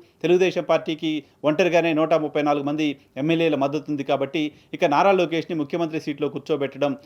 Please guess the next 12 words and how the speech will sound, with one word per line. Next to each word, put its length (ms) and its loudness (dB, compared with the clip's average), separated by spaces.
లాంఛనమే 720 2
లాంటి 400 -4
చర్చ 160 -4
కూడా 220 0
ఉంది. 300 -2
అయితే 380 4
గతంలో 320 2
కొన్ని 220 0
ఎగ్జాంపుల్స్ 320 -2
ఉన్నాయి, 380 -2
చాలా 220 4
సందర్భాల్లో 680 0